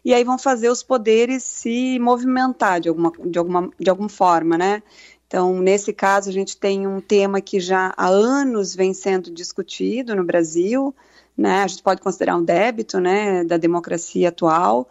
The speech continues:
discutir, pautar a questão do aborto, se a gente comparar com os países, né, do mundo. E a gente vê uma movimentação no Congresso Nacional. Acho que isso é, é típico da divisão dos poderes, da disputa sobre,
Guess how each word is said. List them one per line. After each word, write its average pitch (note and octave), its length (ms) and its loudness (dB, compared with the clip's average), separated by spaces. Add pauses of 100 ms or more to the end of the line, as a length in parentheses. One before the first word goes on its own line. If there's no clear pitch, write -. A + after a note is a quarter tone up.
(260)
discutir, F#3+ 560 0
pautar F3+ 300 0
a E3+ 40 -4
questão F3+ 280 -4
do F3 80 2
aborto, E3+ 420 2
se G3 40 -8
a F3 40 0
gente E3 120 -4
comparar E3+ 380 0
com F3 100 -8
os E3 120 -6
países, E3 580 -2 (440)
né, C#4+ 140 2
do G3+ 120 0
mundo. B3+ 400 2 (520)
E A#3+ 440 4
a C#4 60 6
gente C4 200 -2
vê C4+ 80 4
uma C4 120 4
movimentação C4 720 0
no B3+ 80 -4
Congresso C4 460 -2
Nacional. C4 640 -2
Acho - 140 -16
que - 100 -8
isso G#3+ 520 0
é, E3+ 460 2
é E3 120 2
típico A#3+ 480 0
da G3+ 120 6
divisão F#3 320 -2
dos F#3 120 -6
poderes, G3 640 4
da F#3 100 2
disputa F3 540 -4
sobre, E3+ 540 0